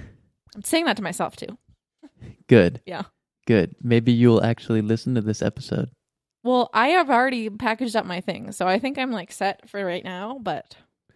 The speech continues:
Speaker 1: you know.
Speaker 2: I listen to all of our episodes, but Hannah does not.
Speaker 1: No, I don't. Anyways.
Speaker 2: Um, what I was going to say is, since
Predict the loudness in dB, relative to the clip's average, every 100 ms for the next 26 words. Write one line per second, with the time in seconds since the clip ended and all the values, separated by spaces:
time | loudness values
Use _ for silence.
0 | -14 -12 -10 -14 _ 2 4 4 2 0
1 | 2 4 4 2 -2 -2 -4 -6 -4 -6
2 | -6 -6 -4 -6 -8 -4 -2 -2 -2 -4
3 | -6 -8 -8 -12 -18 -20 -16 -14 -14 -14
4 | -12 -12 -14 -16 -16 -8 -6 -6 -12 -16
5 | _ _ _ _ _ _ _ _ _ 4
6 | 6 6 4 0 _ _ _ 0 4 4
7 | 6 6 6 4 2 2 0 0 2 2
8 | 0 -2 2 2 0